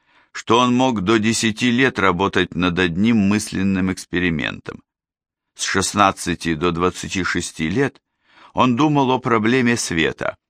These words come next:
и о том, можно ли обогнать световой луч. В результате появилась специальная теория относительности, которая со временем помогла открыть тайну звёзд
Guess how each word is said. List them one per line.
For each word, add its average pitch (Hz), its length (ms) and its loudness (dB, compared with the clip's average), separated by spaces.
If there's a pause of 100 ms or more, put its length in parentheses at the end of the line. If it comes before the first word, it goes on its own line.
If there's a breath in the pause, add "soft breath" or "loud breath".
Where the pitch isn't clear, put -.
(460)
и 85 80 0
о 92 160 4
том, 90 320 2 (400)
можно 117 520 2
ли 104 120 2
обогнать 90 840 0
световой 92 720 0
луч. 78 440 -6 (1080)
В - 60 -4
результате 90 580 0
появилась 90 640 0 (240 soft breath)
специальная 98 840 2
теория 90 460 2
относительности, 73 1040 -6 (600)
которая 87 520 2
со 78 180 0
временем 98 500 0
помогла 80 460 2
открыть 98 400 -2 (120)
тайну 92 420 2
звёзд 95 680 -4